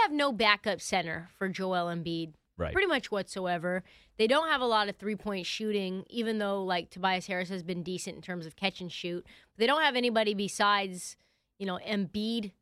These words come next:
Speaker 1: and Harden who can get there. I mean, I guess Maxey can get his own shot, but as things start to clamp down on Maxey, I'm not so, so sure he's gonna be averaging thirty.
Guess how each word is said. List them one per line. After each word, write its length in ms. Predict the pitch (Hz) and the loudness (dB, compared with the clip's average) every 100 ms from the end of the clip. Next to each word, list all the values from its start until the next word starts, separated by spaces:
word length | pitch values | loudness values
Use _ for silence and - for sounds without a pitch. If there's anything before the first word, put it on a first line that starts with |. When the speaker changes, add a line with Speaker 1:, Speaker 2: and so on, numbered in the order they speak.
| _ _ _ 202 | _ _ _ 0
Speaker 1:
and 340 | 196 190 185 | 0 0 -4
Harden 380 | 180 202 214 220 | -2 0 2 0
who 120 | 208 | -2
can 180 | 202 170 | -2 -4
get 220 | 156 190 | -2 -2
there. 260 | 185 180 175 | 0 0 0
I 20 | - | 2
mean, 140 | 254 | 2
I 60 | 277 | 4
guess 260 | 285 311 | 4 2
Maxey 380 | 226 208 202 240 | 4 4 2 -4
can 140 | 220 | -2
get 100 | 220 214 | 0 0
his 120 | 208 | 0
own 160 | 220 | -2
shot, 420 | 214 226 214 208 180 | 0 4 4 4 0
but 200 | 180 - _ _ _ _ _ _ _ | -2 -4 _ _ _ _ _ _ _
as 180 | 240 262 | 6 6
things 280 | - 320 294 | 4 0 0
start 220 | - 254 | 2 0
to 60 | 208 | 0
clamp 340 | - 226 208 | -2 0 0
down 200 | - 196 | 2 2
on 160 | 190 180 | 2 2
Maxey, 340 | 175 165 - | 2 0 0
I'm 120 | 180 180 | 0 0
not 160 | 175 | -2
so, 140 | - 175 | -2 -4
so 520 | - - - - 190 | -6 -12 -8 -2 -2
sure 280 | - 190 175 | -2 -2 -2
he's 160 | 175 | -2
gonna 140 | 151 170 | -2 -4
be 140 | 156 | -2
averaging 460 | 147 151 147 160 151 | -2 -4 -4 -8 -8
thirty. 460 | - 143 131 113 | -8 -6 -8 -12